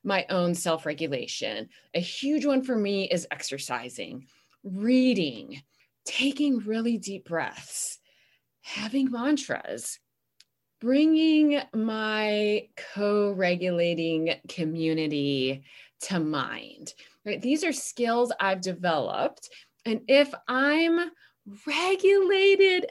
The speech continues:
enough, I can monitor and modify my states of arousal. I can notice I'm starting to become dysregulated, or I'm starting to have an increase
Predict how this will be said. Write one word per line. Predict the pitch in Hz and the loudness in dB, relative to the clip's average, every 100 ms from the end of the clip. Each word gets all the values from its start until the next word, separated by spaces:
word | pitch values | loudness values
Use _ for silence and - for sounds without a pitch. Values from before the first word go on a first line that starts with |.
| - | 2
enough, | 254 233 233 185 135 - - - - _ - - - _ | 4 6 6 4 0 -10 -16 -16 -16 _ -20 -20 -20 _
I | 233 247 330 359 | 2 4 4 2
can | - 202 156 147 139 160 - - | -6 -2 0 0 -2 -6 -10 -8
monitor | 175 165 151 156 208 226 262 | -2 2 2 2 0 0 2
and | 269 370 311 | 2 4 2
modify | 156 117 143 - 135 135 143 175 247 - - | 2 -2 -4 -2 2 4 6 4 2 -4 -12
my | - 170 143 135 135 180 | -6 -2 0 0 2 2
states | 220 - - 143 151 | 0 -6 -2 -2 -2
of | - 220 | -4 -4
arousal. | 240 247 427 359 160 131 175 - - - | -2 0 0 0 0 2 2 -2 -6 -2
I | 226 | -2
can | 233 254 233 | 0 0 2
notice | 233 262 349 349 - | 2 2 0 -2 -2
I'm | - 208 214 | -2 -2 -2
starting | - 196 180 233 262 | -6 -4 0 2 2
to | 262 277 | 0 0
become | 277 269 - 170 151 156 170 175 - - | 0 -2 -4 -4 -2 -2 -6 -10 -16 -6
dysregulated, | 330 - 202 165 160 147 143 165 185 | -6 -4 -2 -2 0 2 2 2 0
or | 170 | -4
I'm | 160 | -6
starting | 170 - 156 170 233 | -6 -6 -4 -2 -2
to | 233 | -2
have | 254 202 185 170 175 175 - - - - | -4 -4 -2 0 0 -4 -20 -20 -20 -6
an | 190 180 | -4 -2
increase | 190 254 285 262 277 | 0 0 2 4 4